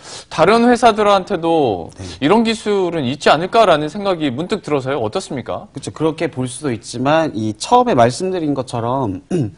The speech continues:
Speaker 2: 지적을 하셨는데 파일들이 실행되는 영역과 이 보안 솔루션이 설치된 영역을 좀 분리시켰다는 게 가장 큰
Speaker 1: 음.
Speaker 2: 경쟁력이라고 보시면
Speaker 1: 예.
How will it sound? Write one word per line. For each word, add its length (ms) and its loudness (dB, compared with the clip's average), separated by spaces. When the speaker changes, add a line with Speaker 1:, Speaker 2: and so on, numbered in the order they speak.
Speaker 2:
지적을 320 4
하셨는데 400 2
파일들이 560 0
실행되는 680 -4
영역과 600 -2
이 80 -4
보안 300 2
솔루션이 720 -4
설치된 400 -6
영역을 420 -2
좀 200 -8
분리시켰다는 920 -4
게 120 -6
가장 340 -8
큰 140 -8
Speaker 1:
음. 20 -4
Speaker 2:
경쟁력이라고 760 -6
보시면 320 -2
Speaker 1:
예. 80 2